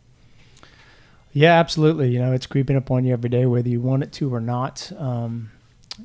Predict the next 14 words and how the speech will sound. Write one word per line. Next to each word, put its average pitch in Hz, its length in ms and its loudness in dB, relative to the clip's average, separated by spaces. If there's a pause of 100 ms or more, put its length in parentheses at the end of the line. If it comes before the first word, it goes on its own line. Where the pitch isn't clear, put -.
(300)
and 127 280 -2
it's, - 540 -6
it's 131 220 -4
something 156 460 0
that, 143 420 -2
you 196 160 -6
know, 127 120 -2
can 143 280 -4
be 143 100 -2
a 135 60 0
beautiful 139 400 -2
thing, 131 420 -6
you 127 160 -10
know, 117 240 -10